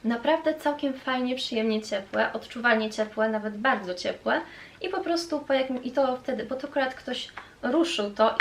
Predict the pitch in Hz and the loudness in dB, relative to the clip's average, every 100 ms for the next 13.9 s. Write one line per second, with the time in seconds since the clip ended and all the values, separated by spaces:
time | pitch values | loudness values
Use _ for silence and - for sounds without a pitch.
0 | 226 214 214 - - 294 196 214 330 - | -2 0 -2 -2 0 2 2 0 -2 -6
1 | - - 277 277 285 277 254 269 208 208 | -20 -8 0 2 2 -2 -2 0 0 0
2 | 311 - 330 285 262 247 240 226 220 - | 0 0 -2 -2 -2 -2 -4 -4 -4 -2
3 | 226 202 202 320 359 - 330 330 - - | -2 -2 -2 -2 -2 0 0 -2 -10 -18
4 | - 240 233 233 240 214 214 208 - - | -10 -6 -6 -6 -6 2 2 0 -10 -18
5 | - - 269 - 262 226 269 - 240 240 | -14 -4 -2 4 6 6 4 -2 0 0
6 | 240 226 - - - 226 247 254 226 - | -2 -4 -6 -8 -6 -6 -2 -2 -2 -6
7 | 226 220 220 240 - 240 269 330 339 - | 0 -2 -2 -10 -6 -6 -2 2 4 4
8 | 269 269 - - - 247 - 214 226 220 | 2 0 -2 -18 -6 -6 -4 -2 -2 -2
9 | - 202 269 349 453 320 254 226 226 208 | -4 -2 2 2 2 -2 0 0 2 0
10 | 202 190 190 - 220 202 254 359 - 247 | 0 -2 -4 -2 -2 2 0 0 -4 -6
11 | - 285 240 214 208 202 208 - 185 294 | -2 0 2 0 -4 -8 -10 -8 -2 0
12 | 466 - - - - 349 320 - 277 277 | -2 -8 -18 -8 0 0 0 -2 -2 -2
13 | 269 254 - - 330 311 269 262 | -4 -2 -2 2 2 4 4 2